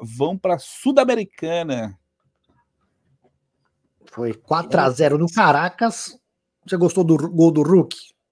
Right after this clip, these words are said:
Speaker 1: O Hulk, gol do Hulk, super gol, viu? Olha, golaço, bonito. Parecia gol de
Speaker 2: E aí,
Speaker 1: videogame.
Speaker 2: então?
Speaker 1: Esse parecia gol de videogame de verdade.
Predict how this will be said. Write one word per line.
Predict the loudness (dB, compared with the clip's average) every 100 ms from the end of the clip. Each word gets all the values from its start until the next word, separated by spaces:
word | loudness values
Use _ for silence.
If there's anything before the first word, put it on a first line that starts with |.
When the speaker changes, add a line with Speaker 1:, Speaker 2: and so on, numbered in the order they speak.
| _ _
Speaker 1:
O | -4 0
Hulk, | 0 -2 -4 -2
gol | -2
do | -2 -4
Hulk, | -4 -6 -10
super | -14 -10 -6 -4 -4
gol, | -4 -6 -6
viu? | -8 -8 -12
Olha, | -12 -10 -8 -8 -10 _
golaço, | -8 -4 -2 -4 -6 -16
bonito. | -8 -8 -10 _ _ _ _
Parecia | -6 -4 -2
gol | -2 -2
de |
Speaker 2:
E | 0
aí, |
Speaker 1:
videogame. | 2 2 2 0
Speaker 2:
então? |
Speaker 1:
Esse | -2 -2 -4
parecia | -4 _ _ -6
gol | -4 -4
de | -6
videogame | -6 -8 -8
de | -8
verdade. | -8 -10 -12